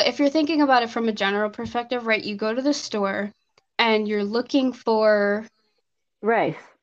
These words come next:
Speaker 1: Oh.
Speaker 2: <laughs>
Speaker 1: Yeah, fine. You're
Speaker 2: Do you
Speaker 1: looking for
Speaker 2: want
Speaker 1: rice.
Speaker 2: yellow rice? Do you want jasmine rice? Do you want white rice?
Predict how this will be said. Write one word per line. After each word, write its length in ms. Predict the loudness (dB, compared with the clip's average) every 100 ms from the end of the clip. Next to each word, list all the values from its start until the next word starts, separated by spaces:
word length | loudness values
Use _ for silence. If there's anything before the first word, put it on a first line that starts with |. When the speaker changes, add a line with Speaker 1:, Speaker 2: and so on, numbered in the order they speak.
| -4
Speaker 1:
Oh. 100 | -4 -4 -4
Speaker 2:
<laughs> 580 | -2 0 4 4 4 0 -4 _
Speaker 1:
Yeah, 340 | 2 4 4 0 -8 -16 -6 2
fine. 240 | 2 2 0
You're 80 | 6
Speaker 2:
Do 40 |
you 60 | 8
Speaker 1:
looking 200 | 8 6
for 100 | 6
Speaker 2:
want 80 | 6
Speaker 1:
rice. 140 | 6
Speaker 2:
yellow 360 | 6 6 4 4 2
rice? 380 | 4 4 4 2 -12 _
Do 60 | 2
you 100 | 4
want 260 | 4 2 2
jasmine 460 | 0 0 0 2
rice? 280 | 4 4 2 0
Do 60 | 2
you 40 |
want 220 | 2 4
white 260 | 4 4 4
rice? 360 | 2 4 2